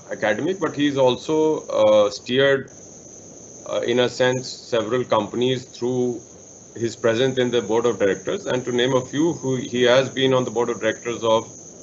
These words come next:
India's most reputed companies, which include Reliance, uh, Industries and Tata Motors, as well as Hindustan Unilever. Uh,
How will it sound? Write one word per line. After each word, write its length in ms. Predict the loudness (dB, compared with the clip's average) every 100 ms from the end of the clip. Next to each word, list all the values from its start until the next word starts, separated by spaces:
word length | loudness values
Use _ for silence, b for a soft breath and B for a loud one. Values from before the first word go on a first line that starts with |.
| -12
India's 360 | -4 2 4 2
most 320 | 0 -2 -2
reputed 400 | -6 -6 -4 -2
companies, 440 | 0 0 0 -2 -2
which 140 | -6
include 340 | -6 -8 -6
Reliance, 600 | -6 -2 0 0 -4 -10 -12
uh, 140 | -6 -4 -2
Industries 440 | -2 -2 -6 -4
and 140 | -4
Tata 240 | -2 -2 -2
Motors, 400 | -2 -4 -6 -6 -12 -20 -20 -20 -20 -20 -20 -4
as 160 | -2 4
well 160 | 6
as 140 | 6 2
Hindustan 500 | -2 -4 -4 -2 0
Unilever. 520 | -2 -2 -2 -2 -6 -8 -18 -20 -20 -20 -20 -20 -4
Uh, 340 | 2 4 4